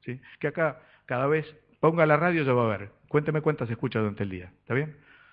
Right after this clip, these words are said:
Se ha deformado el idioma. Pero además hay otra cosa, dice, "No contristéis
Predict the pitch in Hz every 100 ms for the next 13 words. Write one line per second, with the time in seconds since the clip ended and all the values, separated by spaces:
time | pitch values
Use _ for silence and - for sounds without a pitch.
0 | _ 120 110 107 113 110 120 110 104 98
1 | 92 90 - _ _ _ - - - -
2 | 185 196 240 277 185 151 139 135 131 135
3 | 127 127 226 240 196 180 180 - 165 -
4 | - 156 127 117 113